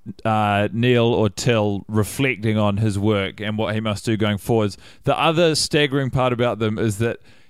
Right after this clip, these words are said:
every time we ordinarily see the tiger, it is surrounded by the desert where most of the film is shot. But the stock footage of the tiger, obviously, <laughs> either, it must have come in front of a mountain setting, like a, a snow-capped mountain st-,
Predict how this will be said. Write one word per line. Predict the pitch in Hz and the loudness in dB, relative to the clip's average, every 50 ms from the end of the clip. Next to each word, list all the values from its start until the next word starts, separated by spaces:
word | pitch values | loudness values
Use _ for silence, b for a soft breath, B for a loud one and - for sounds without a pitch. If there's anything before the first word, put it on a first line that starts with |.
| b b | b b
every | - 147 156 156 165 147 | -2 -2 0 0 0 0
time | - 156 147 143 139 135 | 0 0 0 0 0 0
we | 123 120 123 | 0 0 2
ordinarily | - 131 135 127 131 135 139 139 139 135 | 2 0 0 0 0 0 0 0 0 -2
see | - - 139 123 | -2 -2 -2 -2
the | 113 | -2
tiger, | 101 - 120 110 110 107 104 107 | -2 -2 -2 -2 -2 0 0 0
it | 104 90 107 | 0 0 2
is | 110 113 107 | 2 0 0
surrounded | - - 120 113 117 120 120 117 117 117 104 | 0 -2 -2 -2 0 0 -2 -2 -2 -4 -2
by | 90 113 110 107 | -2 -4 -4 -2
the | 101 104 | -4 -6
desert | 98 90 123 139 139 123 104 98 90 - - | -6 -2 -2 0 0 0 -2 -4 -6 -6 -4
where | 110 107 107 | -2 -2 0
most | 110 117 113 98 - | 0 0 -2 -2 -4
of | - | -8
the | 104 95 | -8 -8
film | - - 123 127 123 120 | -4 -2 0 0 0 -2
is | 117 - | -4 -4
shot. | - - 101 87 76 92 | -2 -4 -4 -4 -4 -6
But | 117 110 | -6 -4
the | 107 117 | -4 -4
stock | - - - 147 135 139 | -4 -2 -2 -2 -2 -2
footage | - - 147 139 120 | -4 -4 -2 0 0
of | 135 123 | -2 -2
the | 117 | -4
tiger, | 107 - - 151 202 175 165 113 117 117 113 107 B B B B B B B B B B B B | -8 -6 -6 -4 -2 -2 -2 -2 -2 -2 -4 -4 B B B B B B B B B B B B
obviously, | - 127 139 147 127 104 - - - 180 175 185 180 151 | 0 0 2 4 2 2 2 0 2 2 2 2 4 4
<laughs> | 160 | 2
either, | 151 139 160 156 123 131 131 - | 2 2 2 -2 -4 -4 -6 -4
it | 151 160 | -2 0
must | 175 160 - - | 0 0 0 0
have | 190 165 | -4 -4
come | - 160 - 151 156 | -4 -2 -2 -2 -2
in | 151 - | -2 -4
front | - - 151 143 135 123 | -2 -2 -2 -2 0 0
of | 135 127 113 - - B B B B B B B B | 0 -2 -2 -6 -14 B B B B B B B B
a | 110 117 123 117 | -2 0 0 0
mountain | 113 120 127 127 147 156 143 139 156 156 151 | -2 -2 0 0 0 0 -2 -2 -4 -4 -4
setting, | 135 - - 160 156 185 196 175 | -6 -4 -4 -4 -2 -2 -4 -2
like | 143 123 113 - | -2 -4 -2 -2
a, | 131 120 113 107 101 B B B B B B B - | -2 -2 -2 -2 -6 B B B B B B B -4
a | 120 120 | -4 -2
snow-capped | - - - - 135 135 139 143 147 - - 147 147 104 104 110 | -2 -4 -6 -4 0 0 2 2 0 0 -2 -2 -2 -2 -4 -6
mountain | 120 123 135 139 139 123 143 156 | -6 -4 -2 -2 -2 -4 -6 -10
st-, | - - - 143 147 | -10 -12 -10 -10 -10